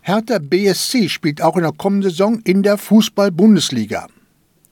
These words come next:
Die Berliner gewannen gegen alle Erwartung das Rückspiel der Relegation beim H S V mit zwei zu null. Zum Matchwinner der Partie,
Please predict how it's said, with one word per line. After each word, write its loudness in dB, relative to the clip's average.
Die 0
Berliner 4
gewannen -2
gegen 2
alle 0
Erwartung -2
das -4
Rückspiel 0
der -2
Relegation 0
beim -4
H -2
S -6
V -2
mit -2
zwei 0
zu -6
null. 0
Zum -2
Matchwinner -2
der -2
Partie, -4